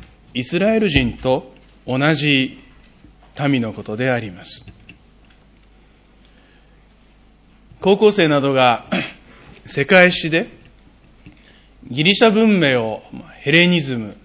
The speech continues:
というのに対して、このユダヤの人たちの独特な文化文明を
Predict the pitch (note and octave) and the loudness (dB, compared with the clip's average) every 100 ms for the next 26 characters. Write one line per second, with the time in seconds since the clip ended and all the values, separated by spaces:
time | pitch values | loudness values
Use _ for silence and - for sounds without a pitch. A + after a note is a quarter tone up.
0 | _ C3+ C#3 C#3 B2+ A2+ A2 G#2+ C3 A#2+ | _ -2 0 0 -2 -4 -8 -8 -8 -8
1 | G#2+ - C#3 - - _ _ _ - - | -10 -10 -10 -12 -16 _ _ _ -20 -20
2 | - - _ _ D3 D#3 D3+ C#3+ - - | -20 -20 _ _ 0 2 4 2 0 -6
3 | - - - - D#3 G3 A#3 G3+ C3+ A#2 | -20 -20 -18 -6 -2 4 6 6 2 -2
4 | D3 C3+ A#2 A#2 A2+ G#2 - - - - | -4 -4 -4 -6 -6 -6 -10 -20 -20 -20
5 | A#2+ B2+ B2 - F#3 G3+ G3 E3+ F3+ E3 | -10 -10 -6 -4 -2 0 0 0 0 -2
6 | C3 A#2+ C3 C3 C3 A#2+ A#2 D3 E3+ | -2 -4 -2 -2 -2 -4 -4 -4 -6